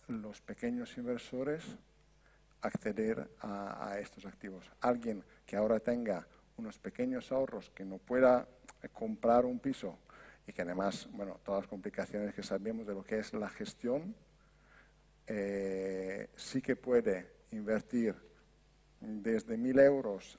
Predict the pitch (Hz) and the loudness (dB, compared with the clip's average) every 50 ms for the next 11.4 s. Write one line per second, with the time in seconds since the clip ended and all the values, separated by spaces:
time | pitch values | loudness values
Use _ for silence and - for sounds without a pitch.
0 | - - 107 101 - - - 110 104 104 107 104 104 101 104 104 107 104 104 104 | -6 -4 -4 -4 -4 -4 -2 0 2 2 2 2 2 2 0 0 0 0 0 0
1 | 104 107 104 107 110 113 113 110 107 113 110 - - 135 139 156 170 190 233 214 | 0 0 2 2 0 0 0 -2 -2 -4 -6 0 2 2 4 4 4 2 0 -4
2 | - - - - - - _ - 117 113 117 113 113 110 107 - 110 104 - - | -10 -16 -20 -20 -20 -20 _ -6 -4 -4 -2 -2 -2 -4 -4 -4 -10 -10 -8 -8
3 | 95 95 92 92 - - - _ - - - - - - _ _ - 107 104 104 | -8 -8 -8 -10 -12 -16 -20 _ -20 -20 -20 -20 -20 -20 _ _ -10 -8 -6 -4
4 | 101 98 - - 117 113 117 131 151 147 - 113 - - - 104 107 110 110 117 | -4 -2 2 4 6 6 6 6 4 2 0 -6 -10 -10 -10 -10 -6 -4 -2 0
5 | 120 123 139 147 160 180 - - - 101 98 - - 104 101 104 107 - - - | 0 2 2 0 0 -2 -6 -8 -8 -8 -8 -6 -4 -2 0 0 0 -2 -6 -8
6 | - 107 - - 107 107 107 113 120 139 139 120 104 95 92 95 92 95 - - | -8 -8 -8 -8 -6 -2 -2 -2 -2 -2 -4 -4 -6 -8 -8 -10 -10 -10 -6 -4
7 | 104 101 101 95 - - - 98 95 - - - 104 101 101 101 98 98 98 98 | -2 -2 -2 -4 -6 -6 -6 -6 -6 -6 -8 -12 -12 -12 -10 -8 -6 -4 -4 -4
8 | 98 92 - 107 104 98 - - - 113 113 110 104 110 107 104 - - - 139 | -4 -6 -8 -10 -12 -12 -12 -10 -8 -8 -8 0 2 2 2 2 0 -4 -4 -4
9 | 139 151 185 208 - - - - _ - - - - - - _ - - - - | -2 -2 -6 -8 -10 -14 -20 -20 _ -20 -20 -20 -20 -20 -20 _ -20 -20 -20 -20
10 | - - - _ _ - 104 104 104 98 - 113 110 104 - - 113 - - 107 | -20 -20 -20 _ _ 0 2 2 2 0 -2 -4 -6 -6 -6 -8 -10 -8 -8 -10
11 | 92 - 120 117 113 107 104 - | -6 -6 -4 -2 0 0 -2 -2